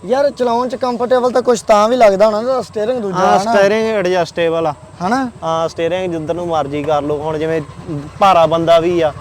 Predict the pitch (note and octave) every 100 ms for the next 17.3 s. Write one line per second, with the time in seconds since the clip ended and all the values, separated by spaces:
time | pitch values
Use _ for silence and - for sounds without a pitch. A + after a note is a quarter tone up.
0 | - F#3+ G3 F#3 D#3+ F3 E3+ E3+ D3+ E3
1 | D#3 D3+ E3+ F3+ D#3+ E3 D3+ D#3 D3 C#3
2 | C#3+ D3 C3+ D3+ C#3+ C3+ D3 D3 D3+ D3
3 | C#3+ D3 D3 E3 E3 D#3 D3 C3+ - -
4 | - - - - - - - G#3 G3 B3
5 | B3+ B3 A#3 A3 B3 B3 B3 B3 - F#3+
6 | E3+ G3+ G#3+ A#3+ B3 G#3+ G3 B3 A3 F3
7 | D3+ C#3 B2+ B2+ F3 A3 A3 C#4 D4 G#3
8 | G3 A#3 A3+ G3+ D#3 - E3+ D#3 E3 F3+
9 | F#3+ G#3+ G#3 D3+ D3+ F3+ E3+ E3+ E3 D3+
10 | A#2+ - C#3+ C#3 C#3 D#3+ E3+ D#3+ D#3 D#3
11 | D3+ D3 C#3+ C#3+ D3+ D3+ D3 C#3+ F3 A3+
12 | B3+ A#3 A3+ A#3 G#3 F#3+ F3 E3+ E3 D3+
13 | C3 C3+ C#3+ C#3+ C#3+ D3 C3 G3+ G3+ A3
14 | A#3+ A#3+ A3 G3+ G3 G3 G#3+ A#3+ G#3+ G3+
15 | A3 G#3 A3 G#3 E3+ G#3 G3+ D3+ F3 E3+
16 | F3 F3 D3+ E3 D#3+ C#3+ D#3+ D#3 D#3 D3+
17 | C#3+ D#3 D#3